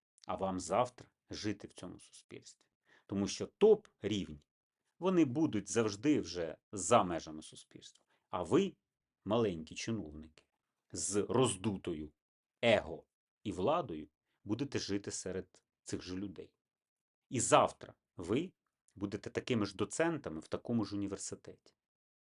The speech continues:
Як ви тоді будете дивитись в обличчя колег, до яких зараз ви зневажливо ставитесь? І це стосується чиновників в усіх сферах.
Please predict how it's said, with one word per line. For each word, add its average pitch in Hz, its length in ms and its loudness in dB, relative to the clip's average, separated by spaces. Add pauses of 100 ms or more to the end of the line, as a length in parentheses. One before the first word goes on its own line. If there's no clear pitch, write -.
(540)
Як 98 340 0
ви 87 160 -6
тоді 85 240 -16
будете - 360 -16
дивитись 87 600 -8 (840)
в 87 100 -6
обличчя 92 460 -4
колег, 92 500 -8 (500)
до 95 120 -6
яких 90 280 -6
зараз 98 460 -2
ви 92 120 -16 (160)
зневажливо 85 680 -8
ставитесь? - 680 -20 (800)
І - 100 -8
це 117 160 0
стосується 107 600 -6
чиновників 95 840 -4
в 95 60 -12
усіх - 380 -2
сферах. - 560 -10